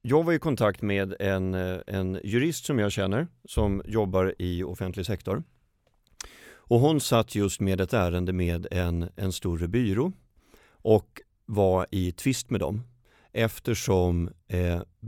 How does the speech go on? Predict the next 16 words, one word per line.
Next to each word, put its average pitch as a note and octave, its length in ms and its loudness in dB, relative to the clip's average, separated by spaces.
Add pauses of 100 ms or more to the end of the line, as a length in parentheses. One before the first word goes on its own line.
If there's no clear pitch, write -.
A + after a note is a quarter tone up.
(120)
den C#3+ 320 4
byrån G2 320 2
hade G2 200 0
vunnit A2 640 0
upphandlingen F2+ 720 -4
på E2+ 360 -6 (200)
pris, - 560 -6 (880)
eh, F#2 200 2
och G2+ 180 0
s-, - 200 -6 (100)
och G2+ 300 -2
lagt G2 380 -2
sig F#2 240 -2
mycket, A2+ 360 2
mycket F2 220 -2
lågt, - 360 -12